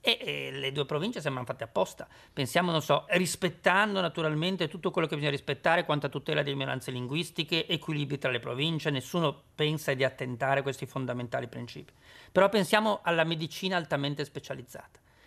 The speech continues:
che ha bisogno di un bacino di utenza per sostenere i costi, e poi è un discorso di costi naturalmente. O pensiamo al trasporto pubblico, pensiamo alla A ventidue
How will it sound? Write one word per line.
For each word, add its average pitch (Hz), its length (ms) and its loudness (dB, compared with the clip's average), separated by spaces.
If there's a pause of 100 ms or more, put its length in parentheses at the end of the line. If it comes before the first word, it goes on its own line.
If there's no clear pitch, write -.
(120)
che - 100 -2
ha 143 60 4
bisogno 165 360 4
di 151 100 -2
un 151 140 0
bacino 170 540 0
di 135 80 -4
utenza 151 560 0
per 165 160 2
sostenere 185 480 0
i 139 80 0
costi, - 400 -6
e 117 80 -8
poi 147 140 -6
è - 20 -4
un 127 60 -6
discorso 123 340 -10
di 120 100 -12
costi - 280 -14
naturalmente. 139 480 -14 (460)
O 151 100 6
pensiamo 202 340 6
al 190 60 2
trasporto 170 500 2
pubblico, 131 400 -6
pensiamo 180 320 2
alla 151 120 6
A 151 40 6
ventidue 147 540 -2